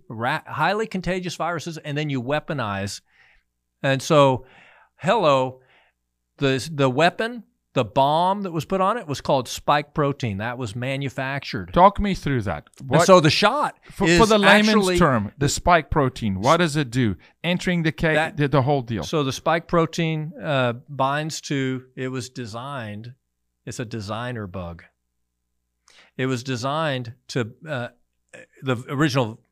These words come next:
Speaker 1: covid, it was a, a coronavirus with a weapon attached to it called a spike protein. And when you got exposed to it, the spike protein would bind to ace receptors, which,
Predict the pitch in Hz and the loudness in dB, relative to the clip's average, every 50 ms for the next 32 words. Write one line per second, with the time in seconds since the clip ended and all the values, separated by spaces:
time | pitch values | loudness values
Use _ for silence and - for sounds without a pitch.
0 | _ _ _ - 165 175 208 156 110 101 90 - _ _ _ _ _ _ _ _ | _ _ _ 2 4 4 4 4 0 -6 -8 -10 _ _ _ _ _ _ _ _
1 | - 139 127 113 123 123 131 - - 135 117 - - 135 123 139 165 180 170 147 | -4 -4 -2 -2 -2 -4 -6 -8 -8 -8 -8 -6 -4 -2 0 2 2 2 2 2
2 | 143 139 135 135 135 - - 127 117 117 - 117 104 101 131 147 143 - 147 139 | 4 4 4 2 0 -2 -2 -4 -4 -2 -2 -4 -2 0 -2 -2 -2 -2 -4 -4
3 | 131 - 139 131 127 - - - 127 120 120 - - 123 120 120 113 - - _ | -2 -2 -4 -4 -4 -6 -6 -4 -4 -4 -4 -4 -4 -2 -2 -2 -4 -8 -12 _
4 | - - - - 123 117 104 - - 127 117 110 - 123 110 92 87 - - - | -16 -16 -8 -6 -6 -6 -6 -4 -4 -4 -4 -4 -4 -6 -6 -6 -8 -10 -14 -20
5 | - - - - - _ - 139 135 131 131 135 139 135 131 127 135 143 131 139 | -20 -20 -20 -20 -20 _ -4 -2 -2 -2 0 -2 -2 -2 -4 -6 -8 -6 -6 -2
6 | 143 156 156 147 139 - - - 160 156 170 160 - - - 131 117 113 120 127 | 0 2 0 0 0 -6 -4 -2 0 0 0 0 -2 -2 0 0 0 0 -2 -6
7 | - _ _ _ _ _ _ _ _ _ _ _ _ _ _ _ _ _ _ _ | -10 _ _ _ _ _ _ _ _ _ _ _ _ _ _ _ _ _ _ _
8 | _ _ _ _ _ _ - 131 - - - 151 151 143 - 170 160 151 - 156 | _ _ _ _ _ _ -8 -8 -4 0 2 2 2 2 0 -2 -2 0 -2 -2
9 | 143 135 127 123 135 131 139 139 143 - 147 127 - 135 139 151 - - - 147 | -2 -2 -2 -2 -2 -2 -2 -2 -4 -4 -4 -4 -4 -2 -2 -2 -4 -4 -4 -4
10 | - - 135 113 104 - - 113 127 127 - - - - 131 123 123 | -4 -2 -4 -4 -4 -6 -8 -8 -8 -8 -8 -12 -6 -6 -6 -6 -6